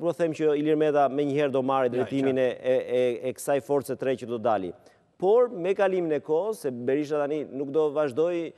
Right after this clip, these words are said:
Speaker 1: me, me, me vite. Ilir Meta është politikan ende i ri,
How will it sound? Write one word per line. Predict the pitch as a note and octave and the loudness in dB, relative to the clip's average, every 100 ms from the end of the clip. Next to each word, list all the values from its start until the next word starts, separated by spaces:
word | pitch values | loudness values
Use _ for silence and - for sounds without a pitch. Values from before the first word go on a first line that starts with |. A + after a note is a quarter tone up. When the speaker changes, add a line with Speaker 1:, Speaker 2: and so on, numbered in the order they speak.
| _ _ | _ _
Speaker 1:
me, | - D3+ | -2 0
me, | C#3+ D#3+ D#3 | 2 0 0
me | E3+ F3+ | 0 0
vite. | G3 A#2+ G#2 | -2 0 -2
Ilir | B2+ D3 E3 | -4 -4 -2
Meta | D#3 D3+ C#3 C#3+ | 0 0 0 -4
është | - _ | -8 _
politikan | C#3 C3+ A#2+ D3 C#3+ | -6 -6 -2 -2 0
ende | D#3 D3 | 0 0
i | B2+ | 0
ri, | B2+ | -2